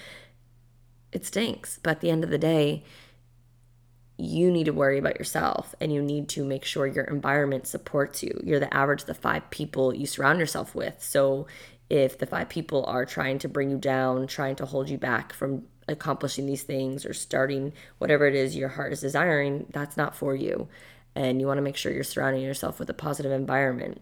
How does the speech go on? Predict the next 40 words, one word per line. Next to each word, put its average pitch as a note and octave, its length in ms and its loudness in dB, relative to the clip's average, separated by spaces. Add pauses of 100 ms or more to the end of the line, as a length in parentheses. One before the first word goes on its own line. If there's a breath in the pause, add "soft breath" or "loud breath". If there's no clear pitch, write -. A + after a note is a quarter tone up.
(140)
And C3+ 260 0
eventually D#3+ 500 -2
you C#3+ 180 -2
will C#3+ 140 -2
be D#3+ 160 0
able D3+ 160 2
to - 120 -8
attract - 400 -4
those - 360 -4 (360)
friends F3 340 2
of C#3 60 0
yours C3 400 2 (340 loud breath)
who D3+ 180 -6
understand D3 800 0 (380)
what - 160 0
you're D3+ 80 -2
doing, - 480 -6
who E3 100 -8
support - 680 -4
you, - 300 -4 (440 loud breath)
and C3+ 460 2
are C#3+ 140 -2
encouraging D#3 760 0
you C3 160 0
to - 160 -8
grow C#3 600 0
even C#3 320 -2
more. - 360 -4 (220)
And - 100 -4
I - 40 -4
promise - 480 -2
you C#3 180 -4
this, C3+ 380 -4 (840)
those C#3 180 -2
people C#3+ 260 -4
are C#3 100 2
out B2+ 200 0
there - 120 -2
for - 260 -6
you. - 280 -4